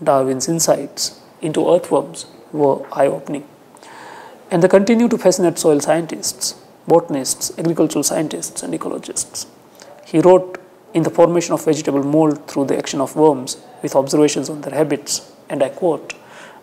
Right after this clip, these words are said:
"The plough is one of the most ancient and most valuable of man's inventions, but long before he existed, the land was in fact regularly ploughed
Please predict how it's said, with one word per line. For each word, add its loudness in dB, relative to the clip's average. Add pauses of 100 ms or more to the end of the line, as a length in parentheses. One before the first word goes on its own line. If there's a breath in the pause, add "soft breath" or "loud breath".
"The 0
plough 6
is 0
one 4
of 2
the 0
most 2 (100)
ancient 0
and -2
most 2
valuable 4 (160)
of -2
man's 0
inventions, -4 (540 loud breath)
but 0
long 8
before 0
he 8
existed, 0 (480 loud breath)
the -2
land 6
was 6
in -4
fact -2
regularly 4
ploughed 0